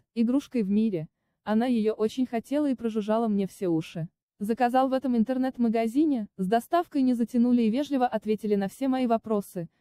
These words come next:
поэтому и не жалко отзыв оставить. Спасибо, удачи вам в делах. Купила Ферби сыну на день рождения.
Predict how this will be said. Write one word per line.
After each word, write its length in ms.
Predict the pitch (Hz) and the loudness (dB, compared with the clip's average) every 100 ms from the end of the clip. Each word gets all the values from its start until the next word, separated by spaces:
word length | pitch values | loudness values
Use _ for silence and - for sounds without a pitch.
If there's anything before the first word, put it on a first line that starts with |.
| _ | _
поэтому 460 | 254 240 320 320 311 | 2 2 2 0 2
и 60 | |
не 120 | 285 240 | 2 2
жалко 420 | 220 220 - 202 | 0 -2 -4 -6
отзыв 300 | 190 180 180 | -2 -2 -2
оставить. 600 | 165 - 170 156 147 _ _ _ _ | -6 -6 -4 -4 -6 _ _ _ _
Спасибо, 640 | - - 349 - 277 202 - | -6 0 0 2 0 0 0
удачи 400 | 226 226 330 - | 2 4 4 2
вам 200 | 285 294 | 0 2
в 60 | 226 | 0
делах. 480 | 202 185 175 - _ _ _ _ | 0 0 -2 -6 _ _ _ _
Купила 380 | 294 277 320 294 | -2 0 0 0
Ферби 340 | 285 285 226 | 0 0 0
сыну 320 | 233 311 349 | -2 -2 0
на 160 | 320 269 | 2 0
день 240 | 233 254 | 0 0
рождения. 720 | 240 214 180 180 165 156 156 | 2 0 2 2 2 0 -2